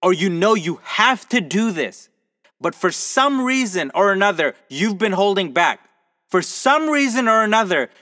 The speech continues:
you haven't been able to gather your nerves or work through the procrastination or something you've been blaming.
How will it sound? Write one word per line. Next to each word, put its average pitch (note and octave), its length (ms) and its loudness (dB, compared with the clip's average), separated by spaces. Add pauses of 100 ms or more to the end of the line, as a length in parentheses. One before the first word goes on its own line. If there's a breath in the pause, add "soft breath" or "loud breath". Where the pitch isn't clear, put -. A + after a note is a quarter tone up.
you F#3 260 0
haven't C4+ 440 0
been B3 140 0
able A3+ 280 0
to G3+ 100 -2
gather G3+ 360 2
your G#3 180 0
nerves F#3+ 420 0 (220 soft breath)
or D3 160 0
work G#3 360 0
through A3+ 120 -2
the F#3+ 120 0
procrastination G#3+ 1160 -2 (180 loud breath)
or D3 120 -2
something C4 760 0
you've G#3 180 0
been F3+ 200 0
blaming. F3+ 640 -2